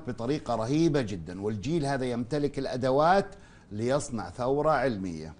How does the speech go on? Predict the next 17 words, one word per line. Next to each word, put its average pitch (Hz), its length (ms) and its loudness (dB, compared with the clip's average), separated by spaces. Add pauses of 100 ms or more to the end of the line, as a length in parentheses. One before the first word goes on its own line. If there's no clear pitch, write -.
(420)
نصيحتي 104 580 -2
لكل 127 580 -2
حديثي 113 460 -4
التخرج، 110 520 -8
سواء 95 260 -6
طبيب 101 320 -6
أسنان، 104 400 -6 (460)
مساعد 95 320 -4
طبيب 104 260 -4
أسنان، 95 420 -6 (440)
دينتال 101 280 -4
هايجينست، 90 580 -4 (460)
نيرس، 110 600 -4 (200)
ممرضة، 95 600 -4 (440)
راديولوجيست، 104 920 2 (180)
كل 147 220 0
التخصصات، 139 840 -2